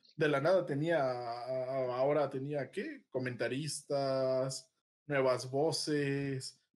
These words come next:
nuevos campeones del modo cooperativo, y no sé qué tantas mamadas le metieron, y todos eran micropagos.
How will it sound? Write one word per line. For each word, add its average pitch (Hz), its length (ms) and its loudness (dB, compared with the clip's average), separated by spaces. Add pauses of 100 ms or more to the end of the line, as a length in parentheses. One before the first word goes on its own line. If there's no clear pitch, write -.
nuevos 143 300 -2
campeones 131 560 -2
del 123 120 -2
modo 135 300 0
cooperativo, 151 1080 -2
y 139 40 0
no 185 80 2
sé 269 100 -2
qué 285 80 0
tantas 254 340 -2
mamadas 240 280 2
le 220 80 -2
metieron, 226 440 -4
y 196 60 -4
todos 220 260 -6
eran 240 180 -6
micropagos. 185 1000 -4